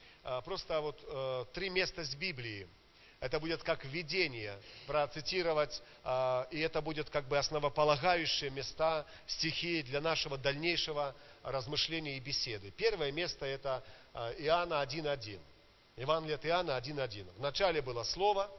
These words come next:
и Слово было у Бога, и Слово было Бог". Аминь.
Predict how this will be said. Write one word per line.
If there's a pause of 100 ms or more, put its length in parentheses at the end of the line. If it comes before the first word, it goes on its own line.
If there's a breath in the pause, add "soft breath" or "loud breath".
(400 loud breath)
и
Слово
было
у
Бога, (240 loud breath)
и
Слово
было (300)
Бог". (540)
Аминь.